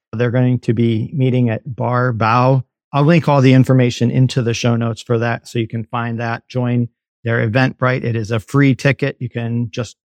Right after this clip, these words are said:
hop on over, do some good for the community. This community has been very generous to me in so many ways, and it's a nice way to give back. So support that event. I'll be heading out there. That's one of the things I'll be doing. I'm waiting for some Saver Awards based on United because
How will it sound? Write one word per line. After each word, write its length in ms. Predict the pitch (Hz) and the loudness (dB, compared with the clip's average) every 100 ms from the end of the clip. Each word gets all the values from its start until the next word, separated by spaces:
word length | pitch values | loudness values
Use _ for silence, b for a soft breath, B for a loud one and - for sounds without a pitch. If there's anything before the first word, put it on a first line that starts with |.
| - | -2
hop 220 | 165 123 | 0 2
on 140 | 165 | 4
over, 480 | 147 151 147 151 147 _ _ - | 4 4 4 2 0 _ _ 0
do 100 | 151 | 2
some 200 | 151 135 | 2 4
good 200 | 147 123 | 2 4
for 120 | 151 | 2
the 80 | 135 | 2
community. 720 | - 139 131 131 127 131 135 - | 2 2 2 0 2 2 2 -2
This 180 | 113 - | -4 0
community 480 | 131 131 131 127 | 2 2 0 0
has 160 | 123 117 | 0 0
been 240 | - 123 | 2 2
very 320 | 117 131 127 120 | 4 2 2 2
generous 500 | 131 127 127 120 - | 2 2 2 -2 -4
to 120 | - | -2
me 300 | 123 123 123 | 0 2 0
in 160 | 123 117 | -2 -2
so 200 | - 131 | 2 2
many 220 | 127 123 | 4 2
ways, 400 | 117 120 120 110 | 0 -2 -4 -6
and 280 | 135 120 117 | -4 -4 -4
it's 160 | 113 120 | -6 -6
a 200 | 117 117 | -4 -2
nice 340 | 131 123 - | 0 -2 0
way 120 | 120 | -2
to 120 | 120 113 | -2 0
give 240 | 120 104 | 0 0
back. 300 | 120 117 - | 0 -2 -2
So 320 | - 123 117 - _ _ - | -2 0 0 -6 _ _ -6
support 400 | 123 151 147 - | 0 2 2 0
that 320 | 143 135 - | 0 2 0
event. 360 | 117 135 139 - | 0 0 -2 -4
I'll 160 | 131 | -4
be 200 | 113 123 | 2 2
heading 380 | 117 147 139 131 | 2 0 0 2
out 220 | 131 120 | 2 0
there. 180 | 131 131 | 0 0
That's 240 | 117 110 | 0 -4
one 160 | 131 131 | -2 -2
of 80 | 123 | -2
the 80 | 120 | -4
things 320 | - 135 123 | -6 -6 -4
I'll 100 | 123 | -4
be 140 | 123 | -4
doing. 380 | 120 131 131 135 _ _ - | -4 -4 -2 -4 _ _ 0
I'm 180 | 123 | 4
waiting 360 | 123 151 151 135 | 4 4 6 4
for 320 | - 131 127 | 4 4 4
some 180 | - 117 | 2 -2
Saver 360 | - 147 127 120 | 2 2 4 4
Awards 380 | 117 120 104 - | 2 0 -4 -2
based 400 | 127 127 - - | 0 0 -4 -4
on 140 | 127 | 0
United 440 | 123 123 143 143 127 | 4 4 4 4 4
because 460 | 131 - 120 113 | 2 2 -4 -4